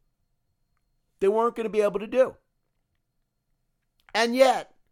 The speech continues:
I think that we probably don't know a lot of what they did do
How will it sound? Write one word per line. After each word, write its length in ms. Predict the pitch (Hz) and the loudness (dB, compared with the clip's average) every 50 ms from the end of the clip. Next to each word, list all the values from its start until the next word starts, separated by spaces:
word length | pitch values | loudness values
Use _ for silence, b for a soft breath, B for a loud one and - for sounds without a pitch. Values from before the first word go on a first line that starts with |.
| _ _ _ - - _ - - - _ _ _ _ _ _ - | _ _ _ -20 -20 _ -20 -20 -20 _ _ _ _ _ _ 0
I 140 | - 220 233 | 4 4 4
think 240 | 233 - 254 254 - | 4 2 -2 0 2
that 140 | 233 214 | 0 0
we 100 | 220 240 | 0 0
probably 520 | 226 - 233 233 233 233 233 196 220 240 220 | -2 0 2 4 4 2 2 0 -2 -4 -2
don't 340 | 165 214 220 220 226 202 202 | 2 4 4 4 4 4 2
know 380 | 202 226 214 170 117 - - - | 2 2 2 0 -2 -6 -8 -2
a 80 | 151 175 | 2 4
lot 220 | 202 208 208 196 | 6 6 4 4
of 80 | 165 180 | 2 0
what 220 | 208 208 196 - | 0 0 0 2
they 160 | - 185 190 | 2 2 2
did 420 | 156 127 104 175 226 233 208 156 120 | 0 -6 -4 -2 -2 -2 -2 -6 -6
do 300 | - 135 107 80 62 | -8 -8 -8 -8 -12